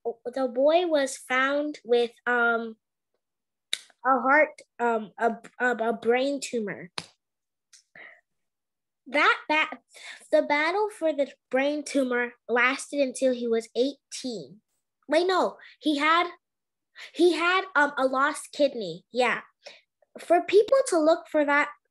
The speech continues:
was eighteen years. When he,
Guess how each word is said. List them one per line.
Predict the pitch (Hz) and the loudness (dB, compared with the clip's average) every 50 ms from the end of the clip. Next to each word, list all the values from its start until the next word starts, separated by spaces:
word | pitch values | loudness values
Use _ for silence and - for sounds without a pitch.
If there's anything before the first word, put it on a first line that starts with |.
| _ _ - | _ _ -2
was | 269 262 254 254 - 233 | 0 0 0 0 0 2
eighteen | 277 311 320 - _ - - - 277 269 240 196 180 185 202 | 2 2 -2 -6 _ -16 -10 -6 -4 -4 -4 -4 -6 -8 -8
years. | 214 233 240 233 202 160 123 113 - - - - - _ _ _ _ _ _ _ _ _ _ _ _ _ _ _ _ _ _ _ _ _ _ _ _ _ _ _ _ _ _ _ _ _ _ _ _ _ _ _ _ _ - - _ _ _ | -6 -4 -2 -2 -2 -2 -4 -8 -10 -14 -16 -16 -18 _ _ _ _ _ _ _ _ _ _ _ _ _ _ _ _ _ _ _ _ _ _ _ _ _ _ _ _ _ _ _ _ _ _ _ _ _ _ _ _ _ -20 -20 _ _ _
When | 311 320 349 | 2 2 2
he, | 349 - - 381 427 427 427 427 440 427 | 0 0 4 6 8 8 8 6 6 2